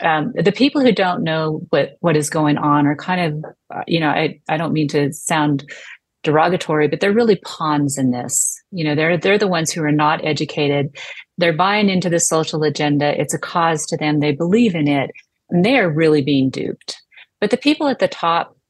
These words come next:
that are, um, pushing this agenda, they absolutely know what they're doing. And when you really study them, and, and you, 'cause you're sitting there and you're thinking, "Well, who's gonna produce the food?" I mean, that's one of the questions out of No Farmers, No Food. Who's gonna produce the food?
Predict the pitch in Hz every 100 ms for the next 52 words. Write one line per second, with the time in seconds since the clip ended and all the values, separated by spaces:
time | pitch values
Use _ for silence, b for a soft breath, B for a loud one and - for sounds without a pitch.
0 | - 156 147 147 147 143 143 - - 147
1 | 143 139 131 - - 196 196 202 175 -
2 | 151 143 139 139 220 202 - 147 139 139
3 | 139 131 131 - 127 135 - 143 175 B
4 | B B - 196 202 208 247 254 - -
5 | 196 185 151 143 143 - - _ 165 -
6 | 180 185 180 - 196 190 247 220 190 175
7 | 170 202 180 156 170 160 269 - 302 -
8 | 165 143 139 - 151 - 226 - - 147
9 | 151 165 175 160 - - 156 - 147 147
10 | 139 143 135 151 139 135 - - 302 151
11 | 185 190 180 175 151 - 190 262